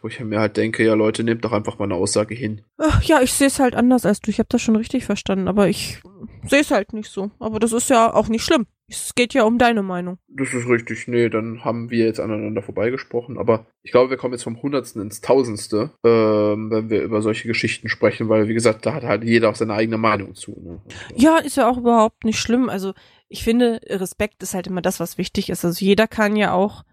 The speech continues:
Speaker 2: sein Rad neu erfinden, wenn er das will, solange man einfach die Meinungen der anderen auch akzeptiert und leben und leben lassen. Und wenn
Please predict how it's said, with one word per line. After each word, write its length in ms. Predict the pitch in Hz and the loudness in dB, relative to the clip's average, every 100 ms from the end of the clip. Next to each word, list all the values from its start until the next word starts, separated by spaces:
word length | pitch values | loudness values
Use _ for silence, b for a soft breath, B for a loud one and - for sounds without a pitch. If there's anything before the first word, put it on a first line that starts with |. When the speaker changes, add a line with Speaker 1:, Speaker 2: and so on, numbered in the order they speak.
| _ | _
Speaker 2:
sein 340 | 202 196 208 220 | 0 2 4 2
Rad 300 | 208 208 220 | 0 0 0
neu 100 | 208 | 0
erfinden, 540 | 208 214 233 240 247 | 0 0 0 0 2
wenn 120 | 247 | 2
er 80 | 233 | 2
das 220 | 226 226 | 2 -2
will, 240 | 208 240 254 B B - | 2 2 2 B B 0
solange 340 | 202 185 202 | 4 4 2
man 120 | 208 | -2
einfach 260 | 180 196 208 | -6 -8 -10
die 160 | 196 | -10
Meinungen 400 | 180 175 202 208 | -4 -2 0 0
der 80 | 190 | 0
anderen 240 | 160 185 180 | 2 2 2
auch 140 | 165 | 0
akzeptiert 640 | 185 - 175 - - 190 | -2 -4 -6 -2 2 2
und 280 | 180 180 - - 190 - | 2 -4 -6 -12 -12 -2
leben 280 | 220 254 240 | 2 4 2
und 80 | 202 | 2
leben 240 | 185 185 | 0 0
lassen. 380 | 180 233 254 233 | -2 -2 -4 -2
Und 300 | 196 196 - B B B B | -2 -4 -8 B B B B
wenn 440 | 220 233 208 202 | 4 4 0 -4